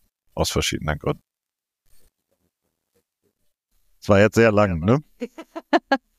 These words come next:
Speaker 2: Ah ja, ich meine, es können auch viele Dinge sein, die einen gleichzeitig traurig machen. Und ich hab sehr vieles rausgehört, was mit mir auch stark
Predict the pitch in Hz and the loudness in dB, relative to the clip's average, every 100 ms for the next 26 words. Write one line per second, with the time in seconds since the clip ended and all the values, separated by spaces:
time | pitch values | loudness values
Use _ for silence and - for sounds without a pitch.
0 | _ _ _ _ - 240 269 320 - 240 | _ _ _ _ -4 2 4 4 0 -2
1 | 294 311 320 269 - 247 - 294 226 - | 2 2 2 -2 -6 -8 -4 -4 -4 -6
2 | 302 453 254 190 190 175 180 180 175 175 | -4 -2 -2 -4 -6 -4 -4 -4 -6 -8
3 | 185 190 190 190 190 190 185 185 208 190 | -6 -4 -2 -4 -6 -6 -6 -6 -10 -10
4 | - - 185 185 175 185 180 190 196 190 | -12 -8 -6 -6 -8 -8 -8 -8 -8 -10
5 | 196 185 226 233 _ _ _ _ _ _ | -10 -6 -6 -6 _ _ _ _ _ _
6 | _ - 202 233 262 269 247 - 214 240 | _ -10 -2 0 0 -2 -4 -4 -4 -4
7 | - 208 214 214 214 - - - 202 202 | -4 -6 -2 -2 -2 -6 -18 -6 -4 -4
8 | - - - 208 214 202 214 240 220 220 | -8 -14 -12 -6 -4 -2 -2 0 -2 -6
9 | _ _ _ - - 208 262 - | _ _ _ -16 -8 -4 -4 -6